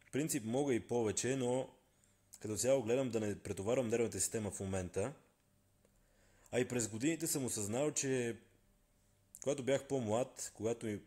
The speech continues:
с по-малко тренировъчен стаж, тренирах много тежко, почти всяка серия до отказ, почти всеки ден тренировки.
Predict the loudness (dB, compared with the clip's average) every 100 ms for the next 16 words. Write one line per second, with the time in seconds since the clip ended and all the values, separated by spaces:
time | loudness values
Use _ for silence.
0 | -12 -6 -2 2 0 0 -4 0 2 2
1 | -2 0 0 0 -2 -8 -18 _ _ _
2 | _ _ 0 0 0 0 -2 0 0 0
3 | -4 -6 -6 -4 -2 -2 -2 0 0 0
4 | 2 2 0 0 0 2 -2 -8 -12 _
5 | _ -12 -8 -4 -2 -2 -2 -2 -2 0
6 | 2 0 -4 -6 -6